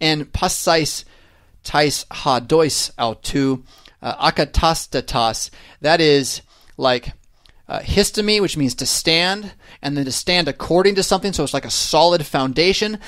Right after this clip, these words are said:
and then it's like the alpha privative. So it's like, it's like a solid foundation,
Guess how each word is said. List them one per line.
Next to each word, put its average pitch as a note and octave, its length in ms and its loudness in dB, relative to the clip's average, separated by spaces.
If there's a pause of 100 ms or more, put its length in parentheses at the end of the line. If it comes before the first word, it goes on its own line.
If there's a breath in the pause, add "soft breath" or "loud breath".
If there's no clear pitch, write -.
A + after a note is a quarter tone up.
(140 loud breath)
and D#3+ 120 -2
then E3+ 60 0
it's E3+ 260 -4
like - 240 -4
the - 180 -4
alpha D3 220 2
privative. A#2+ 500 -6 (140)
So - 120 -4
it's D3 80 -2
like, C3+ 140 -6 (300 soft breath)
it's C#3 140 -8
like C3+ 100 -2
a B2 40 -2
solid A3 380 4
foundation, G#3+ 540 2